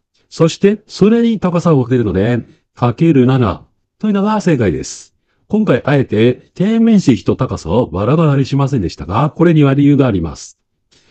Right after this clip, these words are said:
この三点一四という部分に注目してほしいのですが、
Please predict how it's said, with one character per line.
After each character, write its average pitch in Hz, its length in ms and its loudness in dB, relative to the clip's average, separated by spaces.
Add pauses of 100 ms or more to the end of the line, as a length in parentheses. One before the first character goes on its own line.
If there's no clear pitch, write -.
(140)
こ 151 100 0
の 151 80 4
三 269 360 -2
点 180 280 -2
一 - 320 -6
四 143 180 4
と 101 140 -2
い 92 80 0
う 90 40 -2
部 110 140 0
分 104 160 -2
に 85 120 -4
注 101 180 -6
目 104 180 -4
し - 60 -14
て 95 60 -4
ほ 98 60 -4
し 101 100 -8
い - 20 -4
の 73 100 -8
で 57 80 -16
す - 120 -20
が、 101 400 -2